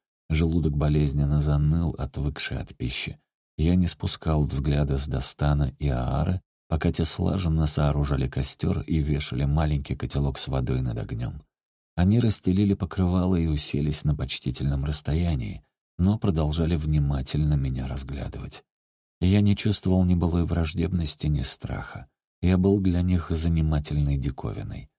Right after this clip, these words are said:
Южане достали съестные припасы и разделили их на три равные части, предложив одну мне. Я для них никто, но они предлагали равную долю их пищи с такими лицами, будто это само собой разумеющееся.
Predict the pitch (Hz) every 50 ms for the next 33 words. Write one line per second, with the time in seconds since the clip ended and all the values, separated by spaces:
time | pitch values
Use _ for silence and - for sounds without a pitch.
0 | _ _ _ _ _ 80 85 87 87 87 85 80 82 80 73 76 76 - - 82
1 | 80 78 73 - - 76 73 69 - - 76 76 73 67 - - 73 76 - -
2 | 90 90 95 - - 90 82 - - 82 95 107 101 85 82 76 73 76 76 87
3 | 87 85 80 76 76 78 82 - - 73 73 69 - - 80 78 76 73 71 67
4 | 67 71 67 64 65 65 - - 76 76 76 - - - 73 - - _ _ _
5 | _ - 90 87 76 76 69 73 78 92 71 65 - - 65 60 64 67 65 62
6 | 57 50 50 50 - - _ _ _ _ _ _ _ _ _ _ - 90 95 92
7 | 87 90 87 85 87 82 - - - 85 85 - - - - 123 113 92 73 69
8 | 67 69 69 69 71 76 85 95 - _ _ _ _ _ _ _ _ 104 90 87
9 | 80 80 80 80 85 82 80 82 85 87 87 85 78 76 76 73 73 71 69 69
10 | 80 76 73 73 67 - 76 78 76 - - - 85 80 - - - 76 - -
11 | 78 76 - 76 76 73 73 76 87 95 - - - 101 101 98 85 76 90 85
12 | - - 95 85 - - 85 78 - 78 73 - 82 80 78 76 73 - - 67
13 | 69 69 69 71 71 71 67 69 71 67 65 64 62 62 - - - - 58 -
14 | - - - -